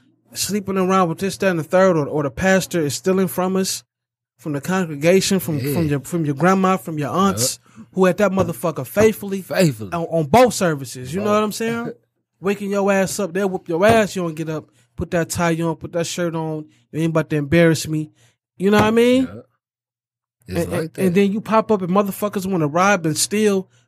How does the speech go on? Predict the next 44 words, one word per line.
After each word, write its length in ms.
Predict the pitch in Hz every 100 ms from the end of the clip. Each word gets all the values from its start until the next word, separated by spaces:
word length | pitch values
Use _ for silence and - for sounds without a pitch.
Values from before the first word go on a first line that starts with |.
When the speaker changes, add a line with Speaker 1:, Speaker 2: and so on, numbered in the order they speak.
| -
Speaker 1:
We're 160 | 165
supposed 320 | 190 - 196 -
to 60 |
be 140 | 175 170
your 260 | 143 143
spiritual 480 | - - 190 180 165
damnation 600 | 165 165 165 180 175 165
and 80 | 143
your 80 | 135
spiritual, 720 | - 175 185 - 160 139 - _ _ _ -
uh, 40 | 151
uh, 480 | - 156 143 147 143
uh, 40 | 113
relief. 720 | 147 143 214 135 - - - _ _ _ _ _ _ -
Speaker 2:
But 100 | -
that's 200 | 73 -
the 140 | 90
devil. 480 | 85 117 135 82 80
The 120 | 82
devil 420 | 82 101 104 95 90
is 100 | 87
real. 420 | 107 143 90 73 _ _ _ _ _ -
Speaker 1:
And 180 | 151 160
I, 80 | 180 170
I 60 |
don't 100 | 196
Speaker 2:
You 60 | 180
Speaker 1:
even 120 | 170
Speaker 2:
talk 140 | 107 95
about 320 | 90 90 85
balance. 560 | 113 156 139 117 -
Speaker 1:
Mm-hmm. 400 | 180 180 185 185 - _ _ _ _ _ _ _ _ _ _ _ _ _ _ _ _ _ -
Speaker 2:
It 100 | 92
can't 300 | 120 117 113
be 140 | 107
no, 400 | 107 101 98 92 _ _
I 120 | 95
feel 140 | 104 101
like 120 | 98
it 120 | 98
can't 240 | - 110 101
be 100 | 101
no 240 | 98 92
God 560 | 85 101 123 113 104